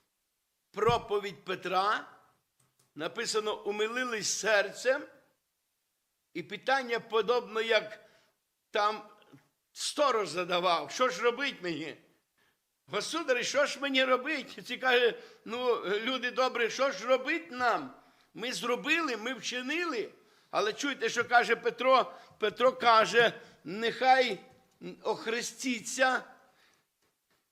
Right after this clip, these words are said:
Почувши це, вони зворушили серцем і сказали Петрові і іншим апостолам: "Ми вже, брати, що ж нам робить?"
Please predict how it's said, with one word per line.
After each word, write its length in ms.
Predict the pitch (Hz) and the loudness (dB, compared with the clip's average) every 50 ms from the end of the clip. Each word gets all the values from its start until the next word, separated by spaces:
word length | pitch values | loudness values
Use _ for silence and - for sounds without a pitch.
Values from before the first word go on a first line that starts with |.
| _ _ _ _ _ _ _ | _ _ _ _ _ _ _
Почувши 520 | - 208 226 226 - 285 277 - - 262 | 0 0 0 0 0 -4 -2 0 0 0
це, 220 | 240 - 262 277 277 | 0 2 4 4 4
вони 220 | 254 262 254 254 | 4 2 0 0
зворушили 580 | 226 233 247 - - 190 - 262 269 262 254 226 | -2 -4 -4 -4 -2 -2 -2 -2 0 0 0 0
серцем 500 | - - 262 262 247 262 262 254 254 - | 2 4 4 4 4 2 0 -2 -2 -2
і 100 | - 233 | -4 -6
сказали 460 | - - 247 247 233 262 262 254 247 | -6 -2 -2 2 6 6 6 6 4
Петрові 460 | 247 247 247 247 254 254 254 254 254 262 | 2 0 -2 0 2 2 2 2 2 0
і 60 | 262 | 0
іншим 320 | 240 175 - 254 254 254 | 0 0 0 0 2 2
апостолам: 560 | 254 254 247 254 233 - 240 247 247 240 240 | 0 2 2 0 0 0 0 -2 -2 -2 -2
"Ми 140 | 240 254 277 | -2 -2 -4
вже, 180 | 262 196 214 254 | -4 -2 -4 -4
брати, 420 | 214 226 240 247 247 262 269 247 | -2 0 -2 -2 0 -2 -4 -2
що 340 | - - - - 254 262 254 | -2 -4 -4 -2 0 0 0
ж 140 | 208 170 220 | 0 -2 -2
нам 280 | 254 262 262 254 233 | 0 2 2 2 2
робить?" 600 | 226 233 254 247 - - 262 269 254 208 - - | 0 2 2 0 0 2 2 2 2 2 0 -4